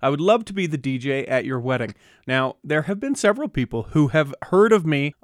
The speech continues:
because of the Cultural Hall and said, "You know what? He D Js weddings. We'd love to have him." And they, they loved having me there. You don't have to take my word for it, but, um, um, I can give you those people's contact information. You can find me, uh, by searching me on Google, best D J in Utah dot com,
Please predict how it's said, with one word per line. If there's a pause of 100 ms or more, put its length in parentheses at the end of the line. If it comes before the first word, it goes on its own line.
because
of
the
Cultural
Hall
and
said,
"You
know
what?
He
D
Js
weddings.
We'd
love
to
have
him." (320)
And
they,
they
loved
having
me
there. (100)
You
don't
have
to
take
my
word
for
it,
but,
um,
um, (280)
I
can
give
you
those
people's
contact
information.
You
can
find
me, (320)
uh,
by
searching
me
on
Google,
best
D
J
in
Utah
dot
com,